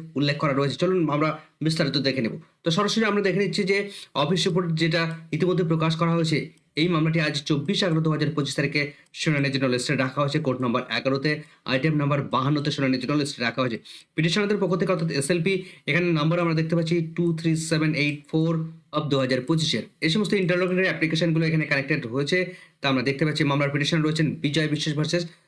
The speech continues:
the state of West Bengal। মামলার অফিস রিপোর্টে আমরা দেখতে পাচ্ছি যে লাস্ট যে শুনানি প্রক্রিয়াগুলো হয়েছিল, সেখান থেকে জাস্টিস মহাশয়ের যে সমস্ত প্রোফার্মাগুলো, যা, যে সমস্ত ফাইলগুলো বিভিন্ন পার্টির পক্ষ থেকে করার নির্দেশ দেওয়া হয়েছিল, তা এখানে উল্লেখ করা রয়েছে। কোনাল মেমানি স্টেটের পক্ষ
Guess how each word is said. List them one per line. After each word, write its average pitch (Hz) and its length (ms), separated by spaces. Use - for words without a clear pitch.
the 131 120
state 147 220
of 135 120
West 127 180
Bengal। 107 220
মামলার 185 280
অফিস 202 180
রিপোর্টে 196 240
আমরা 175 160
দেখতে 165 180
পাচ্ছি 185 160
যে 185 60
লাস্ট 160 220
যে 143 160
শুনানি 156 300
প্রক্রিয়াগুলো 165 500
হয়েছিল, 151 240
সেখান 165 200
থেকে 165 160
জাস্টিস - 260
মহাশয়ের 151 340
যে 135 120
সমস্ত 139 180
প্রোফার্মাগুলো, 151 580
যা, 147 80
যে 143 120
সমস্ত 143 220
ফাইলগুলো 160 380
বিভিন্ন 175 240
পার্টির 160 240
পক্ষ 160 100
থেকে 160 120
করার 143 240
নির্দেশ 131 280
দেওয়া 147 120
হয়েছিল, 127 180
তা 143 60
এখানে 147 260
উল্লেখ 143 240
করা 143 120
রয়েছে। 147 260
কোনাল 139 360
মেমানি 139 300
স্টেটের 160 340
পক্ষ 151 120